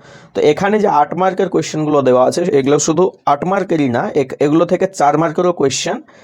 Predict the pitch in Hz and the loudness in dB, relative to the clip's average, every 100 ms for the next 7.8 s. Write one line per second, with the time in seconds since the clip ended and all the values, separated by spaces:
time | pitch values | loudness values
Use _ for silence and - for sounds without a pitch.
0 | - - 151 160 - 147 120 110 107 - | -12 -2 -2 -2 -2 0 0 0 -4 -12
1 | _ - 147 196 220 214 214 196 151 160 | _ -4 -2 0 2 2 2 0 0 0
2 | 151 151 185 - - - 143 180 196 - | 2 2 0 -4 -8 -2 0 2 0 0
3 | 190 170 - _ _ _ _ _ 143 156 | -2 -2 -4 _ _ _ _ _ 0 0
4 | 208 196 196 196 - 147 160 156 127 110 | 0 0 2 2 0 0 0 2 2 0
5 | 107 - _ _ 120 127 180 185 202 196 | -2 -10 _ _ -6 0 0 2 0 0
6 | 175 165 170 196 - 170 151 156 170 175 | -2 0 0 0 2 2 2 2 2 2
7 | 175 165 180 180 190 185 185 180 | 0 -2 0 0 2 -2 0 -2